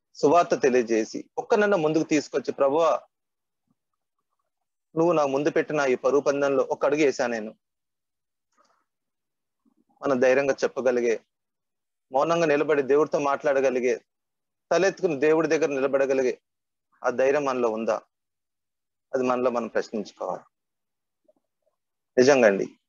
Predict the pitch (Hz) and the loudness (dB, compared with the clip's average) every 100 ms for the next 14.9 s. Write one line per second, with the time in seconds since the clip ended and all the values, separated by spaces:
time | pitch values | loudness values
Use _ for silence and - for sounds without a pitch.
0 | - 120 143 131 123 127 120 110 101 101 | 2 4 6 4 4 2 0 -4 -4 -8
1 | 98 _ _ _ _ _ _ _ _ _ | -8 _ _ _ _ _ _ _ _ _
2 | _ _ _ _ _ _ _ _ _ _ | _ _ _ _ _ _ _ _ _ _
3 | _ _ - 143 170 151 - 156 139 131 | _ _ 4 6 8 6 4 6 8 8
4 | 151 - 135 151 139 131 113 117 117 123 | 6 4 2 4 2 2 2 0 0 0
5 | 127 117 117 117 110 117 151 151 - _ | 0 0 0 -2 -4 -2 -2 -4 -6 _
6 | _ _ - 131 143 151 139 139 135 123 | _ _ -4 -2 0 0 0 -2 -4 -8
7 | 123 123 175 156 - 123 - 131 131 135 | -4 0 2 0 0 -2 0 0 0 -2
8 | 127 131 120 120 131 _ _ _ _ _ | -6 -4 -4 -4 -8 _ _ _ _ _
9 | _ _ _ _ _ _ - 147 139 143 | _ _ _ _ _ _ -4 -2 0 2
10 | 170 135 170 156 151 139 127 131 123 107 | 2 4 2 2 0 0 0 -2 -2 -6
11 | - _ _ _ - 165 196 131 147 185 | -6 _ _ _ -4 0 2 4 2 2
12 | 196 185 190 165 143 143 143 143 151 135 | 2 2 2 2 2 0 0 -4 -4 -2
13 | 127 113 107 120 117 117 127 135 131 123 | -2 -4 0 0 0 0 0 0 0 0
14 | 113 107 107 117 110 98 101 98 | -2 -2 -2 0 0 0 -4 -10